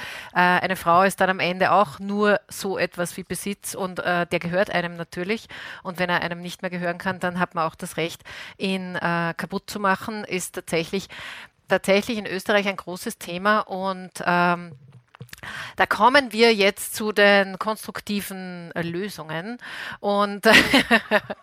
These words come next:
du wirst nicht das Patriarchat, äh, beenden können, leider. Aber, ähm, wir haben schon kurz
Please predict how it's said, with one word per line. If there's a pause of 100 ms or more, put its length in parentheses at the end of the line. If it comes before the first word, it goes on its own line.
(1040)
du
wirst
nicht
das
Patriarchat,
äh,
beenden
können,
leider. (420)
Aber,
ähm,
wir
haben
schon
kurz